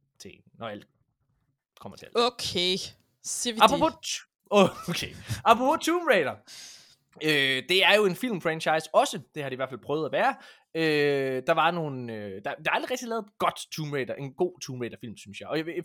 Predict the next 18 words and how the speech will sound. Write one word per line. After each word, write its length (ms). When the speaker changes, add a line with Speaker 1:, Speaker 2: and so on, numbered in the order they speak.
Speaker 1:
når 140
I 60
sidder 140
og 40
siger, 140
"Hvad 200
med 80
Angelina 420
Jolie?" 380
Ja, 100
lige 140
præcis. 260
Det 80
er 80
der 80
ikke, 120
vel? 120
Øh, 360